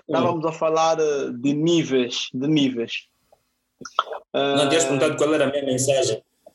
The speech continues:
Speaker 1: yeah, estávamos a falar de mensagens, já. Eh, qual é a mensagem que tu achas, qual devia ser a mensagem ideal dentro do movimento urbano e qual é a tua mensagem dentro do movimento urbano?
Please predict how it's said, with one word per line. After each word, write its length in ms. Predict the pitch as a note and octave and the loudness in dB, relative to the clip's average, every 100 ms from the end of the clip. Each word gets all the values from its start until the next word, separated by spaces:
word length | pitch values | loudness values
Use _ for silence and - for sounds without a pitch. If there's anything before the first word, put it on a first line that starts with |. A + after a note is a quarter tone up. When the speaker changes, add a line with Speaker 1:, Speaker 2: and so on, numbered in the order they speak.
| _ _ _ _ | _ _ _ _
Speaker 1:
yeah, 120 | D3+ | -2
estávamos 280 | B2 C3+ D3 | 0 0 0
a 40 | C#3+ | 0
falar 180 | D3+ | 0
de 60 | C#3+ | 2
mensagens, 600 | C#3 C3+ C3 B2+ A#2 A2+ | 0 0 2 2 0 -4
já. 300 | A2+ A#2+ G#2 - - - - | 0 2 0 -2 -8 -6 -2
Eh, 340 | C3 C3+ C3 - | 0 2 0 -4
qual 260 | - E3 F3+ | -2 2 2
é 40 | |
a 60 | F3 | 2
mensagem 840 | E3 D#3+ D#3+ D#3+ D#3 D3 D#3 F3+ E3+ _ _ _ _ _ _ _ _ _ _ _ _ | 0 -2 0 2 2 0 -2 -4 -8 _ _ _ _ _ _ _ _ _ _ _ _
que 80 | D3 | -4
tu 160 | C3 D#3+ | 0 0
achas, 220 | D#3+ D#3 | 0 -2
qual 160 | E3+ F#3+ | -4 -2
devia 180 | F#3+ | 0
ser 140 | F3 F#3 | 0 0
a 60 | |
mensagem 480 | E3+ D#3+ D#3+ D#3+ D3+ | 0 0 2 0 0
ideal 500 | C3+ C#3+ C#3+ B2+ - _ _ _ _ - - - | -2 2 2 2 -4 _ _ _ _ -10 -10 -10
dentro 520 | A#2 E3 E3 D#3 D3 | 0 2 2 0 -2
do 180 | B2+ C#3 | 0 0
movimento 580 | C#3 C3 C#3+ D3 C#3+ C#3 | 0 0 0 0 0 -2
urbano 560 | B2 C3+ C#3+ D#3+ G3 - _ _ _ - - | 0 0 0 -2 -6 -10 _ _ _ -18 -8
e 80 | - | -6
qual 180 | C3+ E3 | 0 2
é 40 | E3 | 2
a 60 | |
tua 220 | D#3+ E3 D#3 | 0 -2 0
mensagem 720 | D3 C#3 D3+ C3+ C3 B2+ B2 _ _ _ _ | 0 -2 0 0 0 -4 -6 _ _ _ _
dentro 380 | B2 C#3 C3+ C3 | -2 0 2 0
do 80 | B2+ | 0
movimento 420 | C3 B2+ C3 B2 | 0 2 0 0
urbano? 340 | A#2+ A#2 G#2+ | 0 0 -2